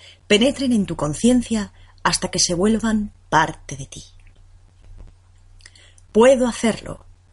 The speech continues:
Cómo usar afirmaciones para cambiar tu vida. Por Luis L. Hay. Dedico este audio a mi creciente público.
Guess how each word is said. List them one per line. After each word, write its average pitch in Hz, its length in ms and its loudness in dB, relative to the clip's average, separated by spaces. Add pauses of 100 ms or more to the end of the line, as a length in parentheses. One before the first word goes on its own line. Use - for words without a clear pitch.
(380)
Cómo 285 280 4
usar 214 320 0
afirmaciones 190 960 0
para 160 260 0
cambiar 175 540 -2
tu 214 100 0
vida. 135 380 -2 (580)
Por 196 180 4
Luis 226 520 0 (120)
L. 185 320 2 (160)
Hay. 147 260 -4 (2250)
Dedico 208 400 2
este 233 240 2
audio 185 320 0
a 202 40 0
mi 196 100 0
creciente 170 560 -2
público. 151 580 -6